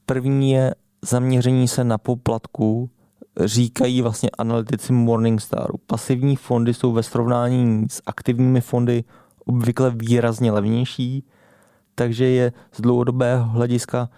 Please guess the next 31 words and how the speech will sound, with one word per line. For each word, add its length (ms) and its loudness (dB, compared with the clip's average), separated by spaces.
těžko 320 -4
překoná 720 -2
vlastně 300 -2
ten 280 0
aktivní 520 -2
fond 580 0
právě 360 -2
proto, 380 -2
že 120 -2
tam 320 -2
je 340 2
velmi 460 -2
vysoký 960 -4
ten 240 2
management 480 2
fee. 120 -12
Za 140 0
druhé, 540 0
aktivní 720 0
manažeři 640 0
mají 240 0
v 220 -10
určitých 540 -2
kategoriích 640 -2
vyšší 320 2
šance 360 -2
na 120 2
úspěch 600 -4
než 160 0
v 80 -2
jiných. 460 0